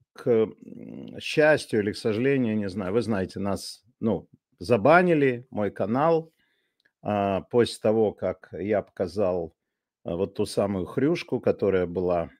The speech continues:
раскрашена, а, в украинский флаг. Э, ну, в общем, короче говоря, они не посмотрели на то, что это было видео Первого канала,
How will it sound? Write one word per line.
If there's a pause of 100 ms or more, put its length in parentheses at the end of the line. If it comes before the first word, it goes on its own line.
(180)
раскрашена, (840)
а,
в
украинский
флаг. (480)
Э,
ну,
в
общем,
короче
говоря,
они (720)
не
посмотрели
на
то,
что
это
было
видео
Первого
канала,